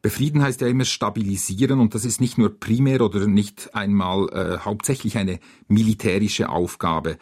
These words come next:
Äh, natürlich wäre es schon ein großer Schritt und würde zur Beruhigung beitragen, wenn Gaddafi gefasst würde, aber es braucht auch humanitäre Hilfe, wo Menschen Not leiden, gibt es keine Stabilisierung.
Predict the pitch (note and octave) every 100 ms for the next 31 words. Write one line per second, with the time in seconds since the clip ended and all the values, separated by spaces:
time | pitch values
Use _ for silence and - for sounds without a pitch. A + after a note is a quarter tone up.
0 | - - - - G2 F#2 F2+ F2 F#2 C#3
1 | B2+ A2+ G2+ G#2+ - G#2 F#2+ G2+ F#2+ -
2 | G2+ G2+ G#2+ - G2 F#2 E2+ G2 - F2+
3 | F#2+ F#2+ G2 F#2+ F2+ F2 G2 - F2+ F#2
4 | F#2 F2 - E2+ - - - F#2+ A2 -
5 | B2 A#2 A2+ A2+ - - - - F2 -
6 | E2 - G#2+ F2+ F2+ - F2+ G2+ G2+ A2
7 | G2+ G2 E2+ D#2+ E2+ - F#2+ E2 F#2+ A2+
8 | G#2+ F2+ F2+ G2 D#2+ G#2 - F2+ - F#2
9 | F2 E2 F2 D#2+ E2 E2 D#2+ F2+ A2+ A2+